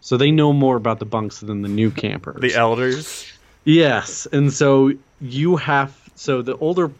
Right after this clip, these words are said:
Speaker 1: older people are, it's a I pick, uh, I split, you choose mechanism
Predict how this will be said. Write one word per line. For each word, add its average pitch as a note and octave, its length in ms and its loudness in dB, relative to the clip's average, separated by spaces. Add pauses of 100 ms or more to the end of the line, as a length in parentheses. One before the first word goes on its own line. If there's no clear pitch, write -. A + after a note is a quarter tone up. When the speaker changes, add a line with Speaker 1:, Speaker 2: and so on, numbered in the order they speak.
(220)
Speaker 1:
older F#3 260 2
people A#2+ 540 -2
are, G#2+ 400 -2 (120)
it's C3+ 160 -2
a A#2+ 140 2 (160)
I D#3+ 140 2
pick, - 480 -4 (220)
uh, A2+ 360 0 (260)
I D3+ 120 0
split, C#3+ 300 -2
you B2 180 -6
choose A2+ 360 -6
mechanism G2 600 -8